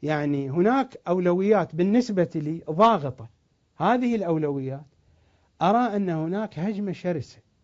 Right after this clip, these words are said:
والآن ربما في وقت آخر نتحدث عن تفاصيله. هناك هجمة شرسة، هجمة شرسة من البعثيين، من التكفيريين، هناك هجمة شرسة، وهذه الهجمة الشرسة إذا لم يقف شيعة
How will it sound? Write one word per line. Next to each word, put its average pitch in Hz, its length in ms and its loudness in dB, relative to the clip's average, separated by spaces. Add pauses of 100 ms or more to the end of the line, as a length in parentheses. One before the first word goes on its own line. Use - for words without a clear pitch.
(960)
والآن 175 380 -2 (400)
ربما 196 400 2
في 180 160 -4
وقت 185 300 -2
آخر 190 420 0
نتحدث 175 680 -4
عن 156 140 -4
تفاصيله. 127 580 -6
هناك 226 360 -6
هجمة 240 220 -2
شرسة، 214 460 -8 (420)
هجمة 165 380 -6
شرسة 151 440 -8
من 143 180 -6
البعثيين، 139 1080 -8
من 143 100 -6
التكفيريين، 139 1120 -6 (380)
هناك 196 300 -8
هجمة 180 240 -6
شرسة، 160 460 -6 (840)
وهذه 196 460 2
الهجمة 196 380 0
الشرسة 147 520 -4
إذا 147 300 -4
لم 196 200 0
يقف 135 380 -6 (520)
شيعة 180 460 -4